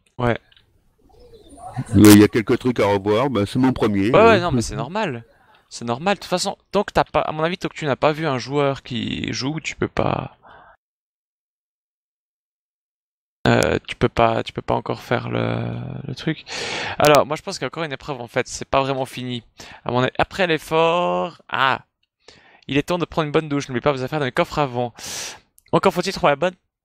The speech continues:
Speaker 1: la bonne pour s'élever et trouver la sortie. La bonne...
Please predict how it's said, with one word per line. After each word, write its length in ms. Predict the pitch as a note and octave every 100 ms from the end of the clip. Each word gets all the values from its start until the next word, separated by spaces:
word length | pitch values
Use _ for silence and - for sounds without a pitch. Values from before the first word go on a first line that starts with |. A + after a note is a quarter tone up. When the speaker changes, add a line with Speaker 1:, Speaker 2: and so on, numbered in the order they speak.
| _ _ _ _ _ _ _ _ _ _ _ _ _ _ _ _ _ _ _ -
Speaker 1:
la 140 | B2
bonne 280 | A#2 D3 E3
pour 220 | B2 -
s'élever 480 | - C3+ A#2+ A#2+ D#3+
et 60 | C#3+
trouver 220 | - C3
la 40 |
sortie. 280 | - - - _ - - - _ _ _ _ _ _ _ _ _ _ -
La 200 | A2+ -
bonne... 720 | G#2+ A2+ A#2+ C3+ C#3+ D3